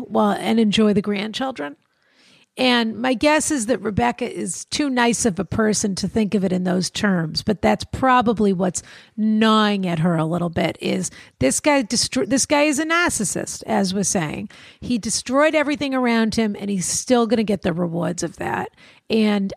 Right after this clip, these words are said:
I don't wanna be a person who's playing tug of war with my family members, but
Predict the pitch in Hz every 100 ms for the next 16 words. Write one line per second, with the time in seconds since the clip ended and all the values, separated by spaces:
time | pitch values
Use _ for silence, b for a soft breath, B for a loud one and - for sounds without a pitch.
0 | - 226 220 269 311 294 277 247 254 -
1 | 240 220 226 170 208 - 220 220 208 208
2 | 208 180 _ _ _ _ _ _ _ -
3 | B B - - 240 214 226 190 214 208
4 | 190 196 180 190 185 214 196 185 175 160
5 | 156 156 156 - - b b b b b
6 | _ 226 214